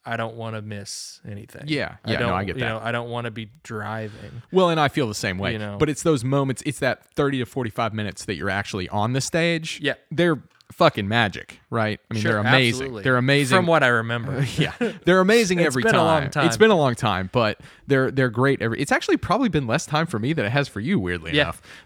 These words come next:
Speaker 2: But, uh,
Speaker 1: Mm-hmm.
Speaker 2: but yeah, but it's amazing every time. So I, I understand that sort of
Speaker 1: It is.
Speaker 2: not addiction in a bad way, but almost like it's
Speaker 1: Yeah.
Speaker 2: just so great. Uh, another thing that I wanted to bring up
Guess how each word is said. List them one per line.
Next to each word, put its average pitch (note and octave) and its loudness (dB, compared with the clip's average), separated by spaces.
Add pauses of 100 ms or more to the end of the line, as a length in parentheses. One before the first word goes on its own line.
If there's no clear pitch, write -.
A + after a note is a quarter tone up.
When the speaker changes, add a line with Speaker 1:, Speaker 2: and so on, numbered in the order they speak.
Speaker 2:
But, B2+ 2
uh, A#2+ 0
Speaker 1:
Mm-hmm. F3 -10
Speaker 2:
but B2+ 2
yeah, C3 2
but G#2+ 0
it's - -4
amazing B2 0
every F#2+ -6
time. G2 -4
So A2 -4
I, G2+ -2
I A#2 0
understand B2 -2
that E2+ -6
sort A2 -4
of G2 -8
Speaker 1:
It A#2 -8
is. G#2 -12 (200)
Speaker 2:
not C#3+ 0
addiction A2+ -2
in G2+ -4
a F#2 -6
bad A#2 0
way, F#2+ -2
but G2 -4
almost G2+ -6
like F#2 -8
it's A2 -10
Speaker 1:
Yeah. G#2 -10
Speaker 2:
just G2+ -8
so G2+ -4
great. G#2+ -2 (340)
Uh, C3 2
another G3+ 2
thing D3+ -4
that B2 -2
I A#2+ -2
wanted A#2+ -4
to A2 -8
bring A2+ -4
up A2 -6